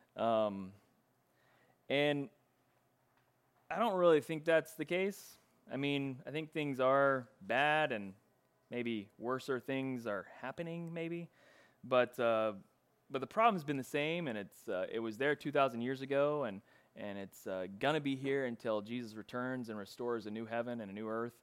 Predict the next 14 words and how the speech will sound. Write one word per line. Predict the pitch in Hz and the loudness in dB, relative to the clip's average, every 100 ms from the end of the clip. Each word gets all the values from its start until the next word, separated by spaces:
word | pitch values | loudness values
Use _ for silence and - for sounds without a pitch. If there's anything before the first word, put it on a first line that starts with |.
| _ _ _ _ | _ _ _ _
that | 101 | -6
mankind | 107 117 113 117 117 110 | -2 -2 -2 -2 0 -2
is | 87 85 85 | -6 -8 -2
dark | 107 127 143 - _ - | 2 2 0 -10 _ -14
and, | 101 98 92 92 - | -10 -8 -10 -12 -14
and | 104 95 90 - | -14 -12 -14 -12
needs | 104 117 120 107 | -6 -4 -4 -4
a | 82 95 85 - | -2 -2 -2 -6
renewed | 107 107 120 120 | -6 -2 -2 -2
heart. | 104 117 - - - _ _ _ _ - | 0 0 0 -4 -20 _ _ _ _ -10
Um, | 104 101 98 95 - _ - 135 | -8 -6 -8 -12 -18 _ -8 0
during | 147 180 170 | 4 4 2
Jesus' | 143 156 139 | 0 -2 -2
time, | - 151 139 123 117 | -4 0 2 2 -2